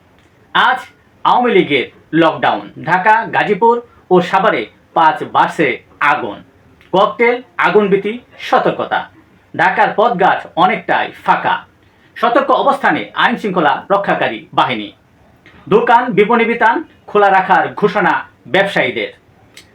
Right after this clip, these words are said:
ঢাকা ও আশপাশের এলাকায় অগ্নিসংযোগের ঘটনা বেশি। বাংলাদেশে সফল নির্বাচন দেখতে চায় ইইউ। বিএনপি মহাসচিব মির্জা ফখরুল ইসলাম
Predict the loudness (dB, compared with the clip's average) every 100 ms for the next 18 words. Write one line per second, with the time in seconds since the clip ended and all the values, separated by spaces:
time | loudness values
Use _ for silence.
0 | -8 -2 0 2 2 2 2 0 -2 -2
1 | -2 -2 -2 -2 0 0 0 -2 0 0
2 | 0 -4 -2 -2 -2 -4 -4 _ -18 -6
3 | -2 0 0 0 -4 _ -4 -2 -2 -4
4 | -12 -14 _ _ _ _ _ _ _ _
5 | _ _ -2 0 2 0 2 0 0 0
6 | 2 0 2 0 2 -2 -2 -8 -4 0
7 | 0 0 0 0 -4 _ 2 2 0 0
8 | 0 2 0 0 -2 -2 -4 _ _ -2
9 | 0 2 0 0 -2 -2 0 -2 0 -2